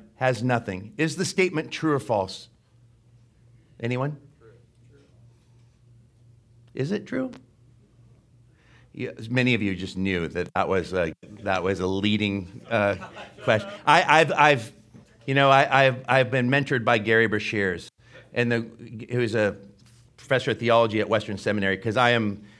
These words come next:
I am truly, uh, I, I am an am-, I, I wear the title amateur, which just means lover. Uh, that it, I, I do things 'cause I love it, not bec-, I never did well in the classroom, and I have, I barely got out of high school, so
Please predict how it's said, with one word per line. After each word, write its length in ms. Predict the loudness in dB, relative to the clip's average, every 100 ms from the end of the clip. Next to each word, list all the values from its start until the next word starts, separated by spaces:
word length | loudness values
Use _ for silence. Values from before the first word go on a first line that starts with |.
| _ -4
I 120 | -2
am 160 | -2
truly, 580 | -4 -4 -2 0 0 -2
uh, 320 | 0 2 0 0
I, 180 | -2 -2
I 160 | -2 0
am 180 | 0 -2
an 120 | -4
am-, 360 | -4 -4 -6 -12 -4
I, 220 | -2 -2 -4
I 160 | -4 -4 -8 -20 -6
wear 220 | -2 -2
the 80 | -4
title 340 | -2 -2 -4 -4
amateur, 440 | -4 -4 -8 -10
which 160 | -8 -6
just 220 | -6 -2
means 240 | -2 0
lover. 380 | 4 2 2 -8 -14 _ _ _ _ -20 _ _ -4
Uh, 380 | 0 2 2 0 -4 -16 -12
that 280 | -4 -4
it, 200 | -4 -10 -2
I, 200 | -2 -2 -4
I 120 | -4
do 140 | -2 -4
things 240 | -6 -4
'cause 120 | -2
I 40 | 0
love 240 | 2 0
it, 140 | -2
not 200 | -4 -6
bec-, 200 | -8 -12 -16 -20 -6
I 120 | -2
never 220 | 2 2
did 160 | 0 0
well 120 | 0
in 80 | 0
the 40 |
classroom, 520 | 0 0 0 -2 -8 -4
and 80 |
I 100 | -4
have, 300 | -2 -2 -4 -10
I 60 |
barely 340 | -6 -2 -2 0
got 140 | 0
out 100 | 0
of 60 | 0
high 100 | -4
school, 240 | -8 -12
so 300 | -6 -4